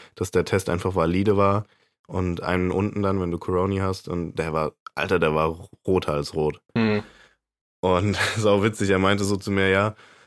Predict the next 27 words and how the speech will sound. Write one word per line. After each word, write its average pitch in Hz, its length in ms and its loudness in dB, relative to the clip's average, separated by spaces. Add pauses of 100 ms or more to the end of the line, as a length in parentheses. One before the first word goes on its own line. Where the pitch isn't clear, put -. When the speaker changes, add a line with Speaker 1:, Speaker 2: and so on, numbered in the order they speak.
(360)
Speaker 1:
ähm, 98 300 0
nach 95 120 0
der, 92 200 0
nachdem 98 380 -4
der 92 120 0
Test - 300 -6
gemacht 95 340 -4
wurde, 95 440 2 (280)
„Ich 95 220 -4
kann 101 200 -2
gehen“, 107 280 2
er 98 100 2
ruft 98 280 -4
mich 101 120 -2
dann 95 260 0 (140)
in 98 100 -4
zwanzig 98 400 -4
Minuten 98 360 -4
an 95 180 0
oder 90 160 0
innerhalb 98 320 -2
der 90 100 -4
nächsten 92 260 -6
zwanzig - 360 -8
Minuten, 104 500 -4
sofern 92 640 -4 (240)
der 90 200 -2